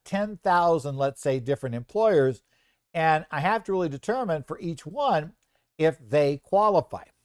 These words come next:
right? There's no way to make a generic overall overarching view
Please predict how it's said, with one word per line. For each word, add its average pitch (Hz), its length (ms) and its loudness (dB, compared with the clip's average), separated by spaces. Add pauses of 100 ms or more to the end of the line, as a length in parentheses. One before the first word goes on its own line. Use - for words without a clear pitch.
(640)
right? 143 180 2
There's 135 200 -2
no 185 180 4
way 190 160 4
to 156 80 -4
make 156 220 0
a 143 40 -4
generic 143 640 0
overall 143 680 2
overarching 151 800 2
view 110 380 -6